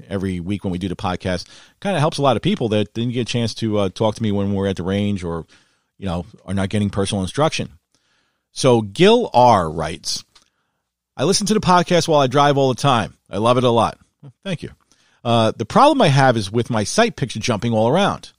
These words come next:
I just can't get to the pin to stop moving.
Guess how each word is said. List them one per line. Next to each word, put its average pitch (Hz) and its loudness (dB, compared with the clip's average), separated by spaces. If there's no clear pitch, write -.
I 123 2
just 180 4
can't 160 0
get 151 0
to 123 -8
the 104 -8
pin 190 0
to - -8
stop - 0
moving. 156 -2